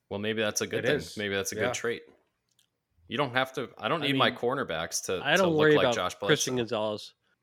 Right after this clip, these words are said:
Speaker 3: Christian Gonzalez, I'm not worried about one bit. He's gonna get the best coaching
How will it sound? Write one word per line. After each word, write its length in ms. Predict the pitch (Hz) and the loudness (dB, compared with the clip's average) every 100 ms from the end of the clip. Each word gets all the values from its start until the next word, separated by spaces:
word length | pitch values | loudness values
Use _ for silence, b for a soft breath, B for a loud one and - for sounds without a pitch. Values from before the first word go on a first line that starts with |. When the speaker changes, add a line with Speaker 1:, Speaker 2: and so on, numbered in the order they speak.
| _ | _
Speaker 3:
Christian 320 | - 180 - 160 | -4 -4 -2 -4
Gonzalez, 440 | 135 123 117 113 | -2 -2 -2 -4
I'm 220 | 107 101 | -6 -6
not 220 | 101 98 | -8 -8
worried 180 | 95 98 | -10 -12
about 300 | 95 98 92 | -12 -12 -12
one 500 | 95 95 101 104 107 - _ _ _ - | -12 -12 -10 -10 -10 -14 _ _ _ -6
bit. 240 | 98 - _ _ _ | -4 -6 _ _ _
He's 300 | _ 127 135 | _ -8 -8
gonna 180 | - 143 | -4 -4
get 160 | 127 113 | -4 -6
the 80 | 95 | -8
best 320 | 95 123 - | -6 -6 -4
coaching 420 | 135 123 - 104 | -4 -4 -6 -8